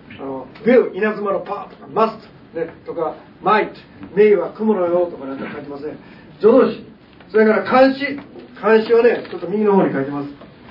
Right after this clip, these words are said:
たったのこと。監視も、もう原則だけで言ってください。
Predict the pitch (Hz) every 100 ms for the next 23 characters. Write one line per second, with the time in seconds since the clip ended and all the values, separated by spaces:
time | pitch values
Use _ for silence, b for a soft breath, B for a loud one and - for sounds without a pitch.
0 | - - - 202 202 226 208 190 165 -
1 | - 208 233 233 277 262 - - - -
2 | - - - - - - - 165 208 294
3 | 294 277 254 233 233 226 240 208 202 196
4 | 190 -